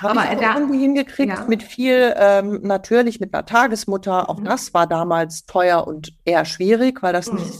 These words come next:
Speaker 1: so war wie heute, meine Eltern, die ein bisschen
Speaker 2: Mhm.
Speaker 1: weit weg gewohnt haben, aber immer, wenn's notwendig war, wenn ich über Nacht weg war oder länger weg war,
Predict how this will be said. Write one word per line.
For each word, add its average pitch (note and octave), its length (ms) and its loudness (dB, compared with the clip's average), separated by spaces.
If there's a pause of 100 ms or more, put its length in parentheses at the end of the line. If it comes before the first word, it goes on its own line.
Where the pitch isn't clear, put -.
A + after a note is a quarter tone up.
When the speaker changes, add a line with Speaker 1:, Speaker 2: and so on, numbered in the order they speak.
Speaker 1:
so E3+ 460 -4
war D#3+ 240 0
wie D#3 120 -6
heute, A#3 520 2 (580)
meine E3 380 0
Eltern, B3+ 600 0 (100)
die G3 100 -2
ein F#3 60 -6
bisschen G3+ 280 -2
Speaker 2:
Mhm. E3 40 -2
Speaker 1:
weit E3 180 0
weg G3 140 -2
gewohnt G#3 420 -2
haben, G3 240 2
aber F#3 200 0
immer, F3+ 240 -2
wenn's E3+ 380 -8
notwendig F#3+ 540 -2
war, F3+ 160 2
wenn E3 120 -4
ich D#3+ 100 -12
über D#3+ 160 -4
Nacht D#3+ 300 -2
weg F3+ 200 -6
war F3+ 140 0
oder E3 140 0
länger F#3 320 0
weg F3+ 220 -6
war, F3 260 0